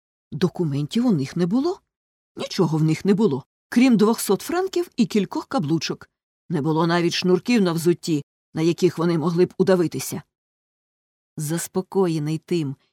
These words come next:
що ніякі документи в справі не фігурують, Дік повів далі.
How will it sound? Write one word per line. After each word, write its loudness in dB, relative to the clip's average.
що -6
ніякі 0
документи -4
в -10
справі -6
не -2
фігурують, -4
Дік 0
повів -2
далі. -4